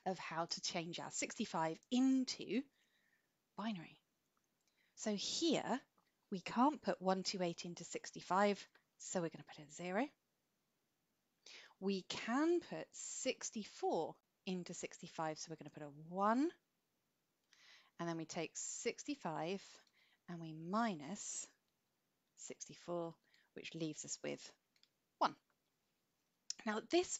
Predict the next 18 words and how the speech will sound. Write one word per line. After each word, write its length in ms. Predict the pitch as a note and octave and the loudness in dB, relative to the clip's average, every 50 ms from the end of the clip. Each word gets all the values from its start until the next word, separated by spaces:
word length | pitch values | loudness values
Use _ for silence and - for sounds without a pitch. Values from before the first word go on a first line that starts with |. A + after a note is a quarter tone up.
| - | -8
point, 360 | - C#3+ D3 A3 B3 - - - - - - - - | -8 -10 -8 -8 -6 -6 -6 -8 -8 -12 -20 -6 -4
what 100 | - G#3+ | -2 0
we 80 | - G3+ | 0 0
can 160 | - G3 F#3+ | 0 0 -2
do 320 | F3 - E3 E3 F3+ G#3+ G3+ - - - - | 0 0 2 4 4 2 2 -2 -8 -8 -4
is 160 | - F#3 F3+ | -2 -2 0
we 60 | F#3+ F3 | 0 -2
can 160 | - F#3 F#3 | 0 2 6
work 260 | G#3 A3 G#3+ - - | 6 6 6 4 0
out, 80 | - - | -2 0
well, 140 | D#3+ D#3 | 0 2
we're 140 | F3 F#3 F#3 | 2 4 6
now 180 | G3 A3 A#3+ A#3+ | 6 6 6 10
working 460 | G#3+ G#3+ G3+ G3+ - - F#3+ F#3 G3 | 10 10 10 10 8 2 -2 -2 0
with 300 | - F3+ E3+ D#3+ D#3+ D#3+ - | 2 4 4 4 4 2 -2
the 80 | D#3+ | -4
number 240 | D#3 C#3+ C#3+ D3 - | -6 -6 -6 -6 0
one 300 | D3 E3 F#3+ E3 - C#3 | 6 8 8 8 6 4